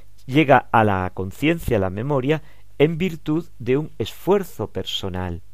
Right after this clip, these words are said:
Y eso es lo que llamamos memoria voluntaria. Hay una memoria de reconocimiento, eso de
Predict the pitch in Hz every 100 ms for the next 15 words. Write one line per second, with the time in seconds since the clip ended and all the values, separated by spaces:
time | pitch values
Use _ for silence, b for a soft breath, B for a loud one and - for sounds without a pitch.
0 | - - - - b b b 117 110 117
1 | 113 - 107 104 104 117 127 - b b
2 | 113 113 131 123 98 85 80 78 - 87
3 | 80 80 b b b b b b - -
4 | 156 170 170 160 139 143 156 156 135 120
5 | - 117 110 107 101 104 160 160 147 131
6 | 131 - - - - - - - 143 156
7 | 131 120